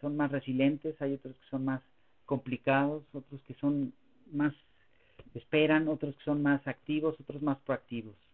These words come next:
Esto nos demanda una, unas condiciones psicológicas que tenemos que empezar a cultivar, como la flexibilidad mental,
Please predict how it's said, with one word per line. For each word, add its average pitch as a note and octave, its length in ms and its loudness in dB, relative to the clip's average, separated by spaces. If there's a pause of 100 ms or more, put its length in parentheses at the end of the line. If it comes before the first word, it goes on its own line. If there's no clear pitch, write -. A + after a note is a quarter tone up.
(540)
Esto F#3+ 260 2
nos E3+ 140 2
demanda D#3 360 4
una, - 180 0 (160)
unas F3 240 -4
condiciones D#3+ 420 0
psicológicas D#3 640 2 (100)
que C#3 80 2
tenemos C#3+ 340 0
que D3 80 -2
empezar C3+ 340 -2
a C3+ 40 -4
cultivar, C#3 540 -4 (400)
como C#3 220 6
la C3 120 6
flexibilidad B2+ 680 2
mental, C#3+ 600 2